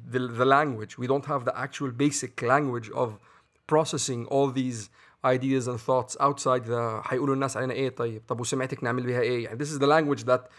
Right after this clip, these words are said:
we are exposed to, and the other ones that we are just sharing in English, it's not, it's, it's, it's there in Arabic, but not as easily accessible. And again, just, uh, just going back, because, uh, I, I wanna,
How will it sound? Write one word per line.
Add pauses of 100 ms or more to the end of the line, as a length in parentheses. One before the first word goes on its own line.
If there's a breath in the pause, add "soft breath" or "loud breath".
(180 loud breath)
we
are
exposed
to,
and (400 loud breath)
the
other
ones
that
we
are
just
sharing
in
English,
it's
not, (220)
it's,
it's,
it's
there
in
Arabic,
but
not
as
easily
accessible. (720 soft breath)
And
again,
just,
uh,
just
going
back,
because,
uh,
I,
I
wanna,